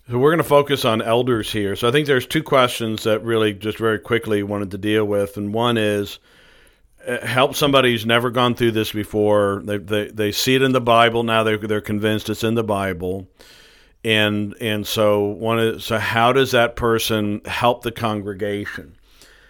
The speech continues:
And so I don't know if you wanna try to handle that real quickly and then just say, "All right, so, so Brian, we don't have any elders."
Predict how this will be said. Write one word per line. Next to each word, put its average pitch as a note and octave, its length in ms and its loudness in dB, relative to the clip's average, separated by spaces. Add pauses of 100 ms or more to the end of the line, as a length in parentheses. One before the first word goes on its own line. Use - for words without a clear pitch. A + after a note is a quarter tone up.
(720)
And A2+ 400 2
so A#2+ 160 -2
I A2+ 120 6
don't A2+ 60 2
know A#2 40 0
if A2 100 -4
you B2 60 2
wanna C3 140 4
try B2+ 160 2
to B2 80 4
handle B2 180 0
that B2 120 2
real A#2+ 120 0
quickly C3 460 2
and A2+ 100 2
then A2+ 140 0
just A2 240 0
say, A2+ 480 4
"All A#2+ 100 -2
right, A2 260 4
so, G#2+ 300 0
so A#2 160 -4
Brian, C#3 400 2
we C3 80 0
don't B2+ 60 0
have A#2+ 120 2
any D3+ 200 2
elders." C#3 680 0